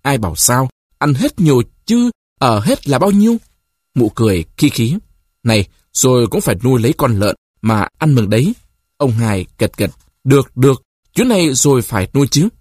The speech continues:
Tối hôm ấy, ông hai lại sang bên gian bác Thứ, lại ngồi trên chiếc chõng tre, vén quần lên tận bẹn mà nói chuyện về cái làng của ông. Ông kể lại hôm Tây vào cùng bố, chúng nó có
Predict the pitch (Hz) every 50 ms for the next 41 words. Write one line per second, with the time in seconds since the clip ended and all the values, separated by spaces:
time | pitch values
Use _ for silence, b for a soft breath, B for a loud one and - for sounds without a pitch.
0 | _ _ _ _ _ _ _ _ _ _ _ _ _ _ - 135 165 165 156 117
1 | - 110 113 120 151 196 - _ _ - - 156 135 131 131 131 131 127 123 -
2 | _ _ - 104 113 92 - - - - 175 165 160 165 165 156 156 - 165 165
3 | 156 151 - - - - - 120 120 147 214 - _ _ _ - 135 139 104 123
4 | 120 117 110 - - 214 208 190 - 277 - - - 160 208 220 - - 196 190
5 | 190 190 170 _ _ _ _ _ _ - 135 135 175 240 240 - - 120 92 78
6 | 87 120 139 139 127 - _ - 131 - - - 113 104 - - _ _ _ _
7 | - 123 117 110 107 110 - 214 - 123 113 - 95 - - 113 104 92 - _
8 | - 220 190 127 104 90 80 - - 92 - - - 127 127 123 - _ _ _
9 | _ _ _ _ _ _ _ _ - 139 139 131 123 - - 101 87 87 - -
10 | _ _ _ _ - 151 143 131 - 160 147 147 - - 101 92 85 82 - -
11 | 104 90 85 95 98 127 180 - _ _ _ _ _ - 180 202 165 147 160 196
12 | 226 - _ _ _ - - 202